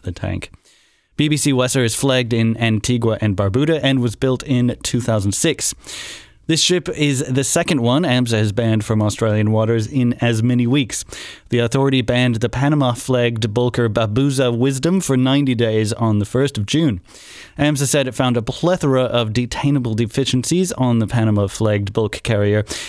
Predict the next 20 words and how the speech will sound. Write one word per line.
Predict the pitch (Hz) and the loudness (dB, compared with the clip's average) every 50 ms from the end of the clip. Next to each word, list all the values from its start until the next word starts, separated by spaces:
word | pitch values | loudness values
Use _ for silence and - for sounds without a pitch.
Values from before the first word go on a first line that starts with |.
| - - | -6 -4
including | - 147 151 139 - 170 165 156 160 156 147 147 - | -2 -2 0 0 0 0 2 2 2 2 2 0 0
a | 135 135 127 | 0 0 0
defective | 117 127 117 - 139 131 - - 127 110 110 | 0 -2 -2 -2 -2 -2 -2 -2 -2 -2 -4
rescue | - 110 120 117 110 - - 113 107 98 | -2 -2 -2 -2 -2 -2 -2 -2 -2 0
boat | - 117 110 104 98 - - - | 0 -2 -2 -2 -4 -6 -6 -2
engine. | 117 117 117 107 104 101 87 85 78 - - - - - - - - - - _ _ - - | 0 0 0 0 0 -2 -2 -4 -6 -10 -14 -16 -16 -14 -16 -18 -20 -20 -20 _ _ -8 -4
The | 131 127 | -2 0
authority | 131 120 165 165 165 160 156 | 2 2 2 2 2 2 2
said | - - 139 135 131 | 2 2 0 2 2
the | 135 120 127 113 | 0 0 0 0
Babuza | 107 127 120 120 127 147 147 131 143 127 | 0 0 0 2 2 2 2 2 2 2
Wisdom's | 123 131 131 117 113 120 120 113 101 - | 2 2 0 0 0 0 0 0 0 -2
operator, | - 123 127 131 - 120 117 113 117 131 139 135 | -2 -2 -2 0 0 2 2 2 2 2 0 0
Well | 120 117 117 117 135 135 135 135 135 | 0 0 0 2 2 2 2 0 -2
Ship | - - - - 139 127 - - | -2 -2 -2 -2 -2 -2 -2 0
Management | 120 123 123 123 123 120 120 107 - 123 120 117 - - | 0 2 2 2 2 0 0 0 0 0 0 0 -2 -2
and | 117 113 110 110 110 | 0 0 2 2 2
Maritime | 117 123 127 127 120 - - 120 117 113 107 | 2 2 2 0 0 0 0 0 0 0 0
Consultant | - - 110 104 - - 117 117 113 - 117 117 - | 0 0 -2 0 0 0 0 0 0 0 -2 -2 -2
Company, | - - 135 127 156 160 185 208 | -2 -2 -2 0 0 0 0 0